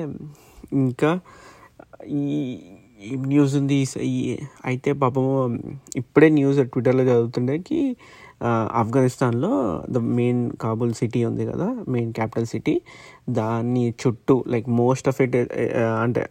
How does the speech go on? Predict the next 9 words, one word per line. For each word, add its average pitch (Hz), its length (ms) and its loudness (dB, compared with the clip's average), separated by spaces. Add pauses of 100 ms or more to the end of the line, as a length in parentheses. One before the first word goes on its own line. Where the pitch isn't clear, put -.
(120)
బార్డర్స్, 123 480 2
ఆ, 117 260 -2
దగ్గర 117 380 0
అన్నిటికీ 117 560 -4 (100)
తాలిబాన్ 123 400 4
వచ్చేసింది 110 440 -4
క్యాప్చర్ 113 440 -2
చేస్తానికి - 480 -8
అని. - 140 -10